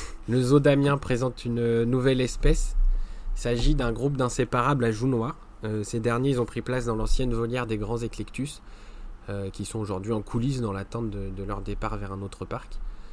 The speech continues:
Au rayon des arrivées, le parc, euh, a également accueilli deux nouvelles gazelles d'Orcas, qui sont arrivées de, de Stuttgart en Allemagne. Euh, ce sont deux mâles, il y en a un, euh, bah, ils sont père et fils en fait, tout bêtement,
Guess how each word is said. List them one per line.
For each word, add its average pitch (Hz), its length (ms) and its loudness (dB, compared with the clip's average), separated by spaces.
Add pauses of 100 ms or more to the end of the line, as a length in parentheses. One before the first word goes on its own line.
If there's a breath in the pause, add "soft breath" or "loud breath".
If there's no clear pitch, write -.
(200 loud breath)
Au 110 360 2
rayon 117 260 2
des - 220 12
arrivées, 110 400 0
le 117 140 -4
parc, - 340 -10
euh, 98 180 -6
a 98 40 -8
également 101 340 -8
accueilli 104 400 -8
deux 113 180 -4
nouvelles 120 380 -2
gazelles 120 420 0
d'Orcas, 117 580 -6 (400 loud breath)
qui 107 120 -10
sont 117 260 -6
arrivées 107 320 -4
de, 101 260 -4
de 101 140 -6
Stuttgart 120 580 -4
en 104 120 -6
Allemagne. 107 400 -4 (580 loud breath)
Euh, 104 540 -6
ce 113 160 -6
sont 131 180 -2
deux 127 220 6
mâles, 147 240 4
il 139 80 -4
y 120 60 -2
en 113 100 -2
a 117 40 -4
un, 135 280 -4 (1160)
euh, 101 800 -8
bah, 101 60 -6
ils 107 60 -6
sont 104 160 -6
père 139 220 -2
et 107 60 -2
fils - 240 -8
en 98 80 -2
fait, 117 160 -6 (100)
tout 117 80 -10
bêtement, 104 360 -8